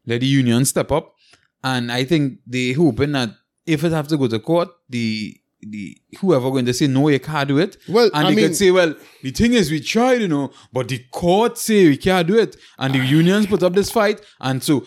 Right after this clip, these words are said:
Speaker 1: the thing is, we try to save all the rest of them who frightened, but the court say we can't.
Speaker 2: I, I, I, I not, I don't know why they would be so confident that would happen, though.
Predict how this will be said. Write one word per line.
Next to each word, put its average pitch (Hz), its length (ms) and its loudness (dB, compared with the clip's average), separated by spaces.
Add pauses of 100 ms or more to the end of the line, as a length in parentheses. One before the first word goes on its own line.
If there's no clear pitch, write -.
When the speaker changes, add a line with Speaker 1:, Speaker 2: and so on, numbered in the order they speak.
(120)
Speaker 1:
the 120 140 -6
thing 214 160 0
is, 147 120 2
we 208 160 2
try 233 220 0
to 185 100 0
save 208 360 0
all 170 180 2
the 185 100 -2
rest 165 200 2
of 156 120 2
them 127 40 2
who 156 160 4
frightened, 156 500 -2 (260)
but 123 200 -2
the 127 140 -4
court 180 540 2
say 175 220 2
we 135 140 -2
can't. 185 480 -2 (840)
Speaker 2:
I, 101 100 -8 (220)
I, 170 220 2 (100)
I, 170 200 0 (200)
I 160 260 2
not, 139 340 0 (300)
I 147 120 2
don't 151 140 2
know 139 260 2 (520)
why 117 680 -4
they 127 80 2
would 123 160 2
be 120 80 -2
so 123 160 -2
confident 107 440 -4
that 101 80 0
would 104 140 -2
happen, - 280 -8
though. 62 200 -6